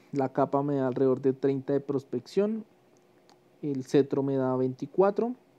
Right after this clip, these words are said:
esta me da veintidós, pero, eh, aquí entre nos, <laughs> para que ustedes puedan utilizar,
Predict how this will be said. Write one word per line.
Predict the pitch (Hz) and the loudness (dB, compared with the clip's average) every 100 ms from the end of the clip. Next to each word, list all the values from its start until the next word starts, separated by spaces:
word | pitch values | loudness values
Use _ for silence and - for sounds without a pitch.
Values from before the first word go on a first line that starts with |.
| _ _ _ _ _ - | _ _ _ _ _ -2
esta | 147 - 139 | -2 0 -4
me | 139 | -2
da | 127 | -2
veintidós, | 127 131 127 139 202 247 - _ - - - - - | -2 -4 0 2 2 0 -8 _ -20 -20 -20 -20 4
pero, | 233 226 277 262 _ | 6 6 4 -4 _
eh, | 165 156 143 135 131 _ _ _ _ _ _ _ _ _ _ _ - | 0 2 2 2 -2 _ _ _ _ _ _ _ _ _ _ _ -12
aquí | 131 - | -8 -4
entre | 135 - | -4 -2
nos, | 160 151 - - - - 139 143 - _ - | -2 -4 -6 -14 -8 -6 -4 -6 -14 _ -20
<laughs> | - - - - - - _ - | -20 -20 -20 -20 -20 -20 _ 6
para | 165 175 170 170 | 8 8 6 4
que | - | 2
ustedes | 170 170 175 | -2 0 0
puedan | 214 214 | 0 -4
utilizar, | 220 220 180 180 214 | -2 0 2 4 2